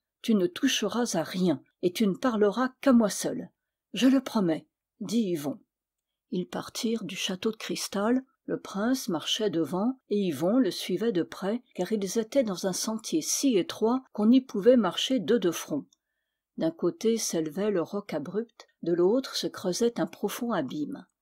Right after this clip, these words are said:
Au bout d'une heure environ, ils arrivèrent à cette grande plaine que les frères d'Yvon avaient traversée.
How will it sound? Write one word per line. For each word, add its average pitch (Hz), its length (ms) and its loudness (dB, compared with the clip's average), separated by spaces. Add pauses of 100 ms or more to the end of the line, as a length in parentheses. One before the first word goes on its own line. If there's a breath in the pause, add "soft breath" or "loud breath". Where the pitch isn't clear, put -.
(160)
Au 185 140 4
bout 254 220 0
d'une 180 280 -2
heure 220 280 0
environ, 170 540 -2 (100)
ils 165 240 -4
arrivèrent 208 600 -2
à - 60 -2
cette 202 240 -4
grande 185 340 -4
plaine 214 420 0 (140)
que 220 80 2
les 202 120 6
frères 262 380 0
d'Yvon 208 400 0
avaient 208 240 2
traversée. 165 720 -6